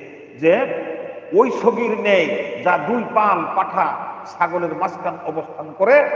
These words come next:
জৈবিক তাড়না এবং উভয় পালের পাঠ্যদানের কাছ থেকে যাতায়াত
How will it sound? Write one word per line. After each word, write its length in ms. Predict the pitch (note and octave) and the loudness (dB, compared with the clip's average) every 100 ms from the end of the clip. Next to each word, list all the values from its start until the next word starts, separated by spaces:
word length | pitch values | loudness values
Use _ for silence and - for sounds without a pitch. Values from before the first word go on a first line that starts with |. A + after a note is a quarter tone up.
| - - - - | -2 -2 -8 -2
জৈবিক 520 | G#3 C#4 B3 A#3 - - | 2 4 2 -2 -2 2
তাড়না 400 | G#3 G#3 G3 E3+ | 2 2 -2 -2
এবং 180 | E3 D#3+ E3 - | -4 -4 -6 -8
উভয় 320 | G#3 C#4 A#3+ F#3+ | -4 -2 -2 -2
পালের 260 | G3 F#3 D#3+ - - - | 0 2 0 -4 -10 -4
পাঠ্যদানের 580 | F3 F3 F3+ F3 E3+ D#3 C#3+ | -4 -2 -4 -2 -2 -4 -4
কাছ 200 | D#3+ - | -6 -6
থেকে 320 | E3+ E3 D3 A2+ - - | -12 -8 -10 -10 -14 -10
যাতায়াত 320 | E3 - D#3 | -8 -6 -6